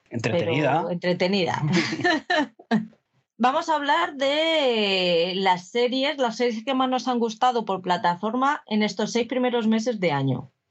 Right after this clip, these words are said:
Speaker 2: Hemos tenido, estábamos comentando fuera de micro que hemos tenido alguna, algún problemita con alguna plataforma que nos ha, que ha estado un poquito más, más floja que las demás,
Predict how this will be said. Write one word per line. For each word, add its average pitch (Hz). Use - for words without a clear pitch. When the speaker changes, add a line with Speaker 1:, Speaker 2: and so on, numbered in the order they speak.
Speaker 2:
Hemos 240
tenido, 247
estábamos 226
comentando 226
fuera 220
de 214
micro 220
que 202
hemos 202
tenido 202
alguna, 185
algún 196
problemita 196
con 180
alguna 175
plataforma 214
que 208
nos 185
ha, 185
que 185
ha 185
estado 185
un 180
poquito 170
más, 156
más 180
floja 208
que 185
las 185
demás, 220